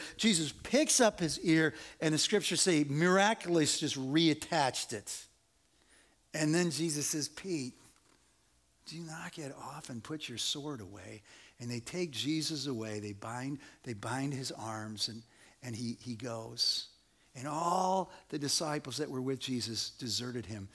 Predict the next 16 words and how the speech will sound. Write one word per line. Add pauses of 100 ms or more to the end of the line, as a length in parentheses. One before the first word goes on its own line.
(220)
But
Pete, (300)
he
was
lurking
in
the
shadows,
following
at
a
distance
so
he
could
slip